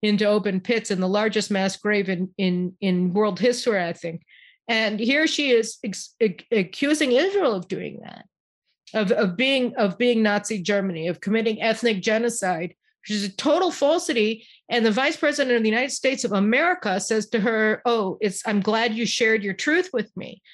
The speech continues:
This is, this is, you know, this is far worse than what I don't remember, whatever unmemorable thing that Sister Souljah said to,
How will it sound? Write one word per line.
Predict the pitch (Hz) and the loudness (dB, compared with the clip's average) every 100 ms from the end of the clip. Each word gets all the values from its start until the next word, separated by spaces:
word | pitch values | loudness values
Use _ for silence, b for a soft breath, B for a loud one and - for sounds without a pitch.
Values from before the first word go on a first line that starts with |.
| B B B B | B B B B
This | 202 294 403 | 0 2 4
is, | 403 240 - | 2 0 -4
this | 202 190 330 370 | -10 -2 0 2
is, | 349 226 214 226 | 0 0 -4 -4
you | 220 226 | 0 2
know, | 208 | 2
this | 190 311 | 0 0
is | 330 208 | 0 -4
far | - 254 302 269 | 0 2 2 4
worse | 247 277 277 | 4 4 2
than | - 202 190 | 0 0 2
what | 208 | 2
I | 214 214 | 2 2
don't | 240 | 2
remember, | 196 220 220 196 | 2 2 0 -2
whatever | 202 220 208 | 0 0 0
unmemorable | - 226 233 226 233 240 196 196 - | 0 -2 0 0 2 0 0 -6 -2
thing | 220 220 | 0 0
that | 190 | -2
Sister | - 220 - | -2 -4 -2
Souljah | 190 214 214 214 175 | -2 -2 -2 -2 -4
said | - 202 190 | -2 -4 -2
to, | 214 190 | 0 0